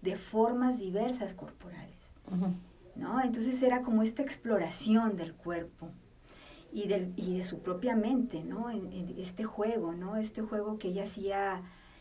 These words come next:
Speaker 1: entre la adolescente y niña, ¿no? Que iba creciendo. Ella fue una gran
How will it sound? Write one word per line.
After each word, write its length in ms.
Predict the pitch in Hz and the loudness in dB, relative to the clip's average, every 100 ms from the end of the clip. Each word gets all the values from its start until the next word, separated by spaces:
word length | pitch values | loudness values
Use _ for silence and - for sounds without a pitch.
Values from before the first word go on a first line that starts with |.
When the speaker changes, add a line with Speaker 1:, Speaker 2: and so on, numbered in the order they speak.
| - | -16
Speaker 1:
entre 340 | 196 196 190 185 | -10 -8 -4 -2
la 100 | 175 | 0
adolescente 680 | 170 170 170 202 190 190 202 | 0 -2 -2 -4 -6 -2 -2
y 120 | 202 | -2
niña, 460 | 190 208 233 180 | -2 0 2 0
¿no? 200 | 170 175 | -2 -4
Que 100 | - | -6
iba 200 | 175 190 | -4 -4
creciendo. 640 | - 165 - 196 202 196 170 - - - - - - - | -8 -12 -10 -6 -6 -6 -8 -12 -20 -20 -20 -20 -20 -6
Ella 320 | 196 185 196 | -2 0 -2
fue 200 | - 196 | -2 -2
una 280 | 190 185 185 | -2 -2 -2
gran 600 | 185 180 185 190 165 | 0 0 -2 -2 -4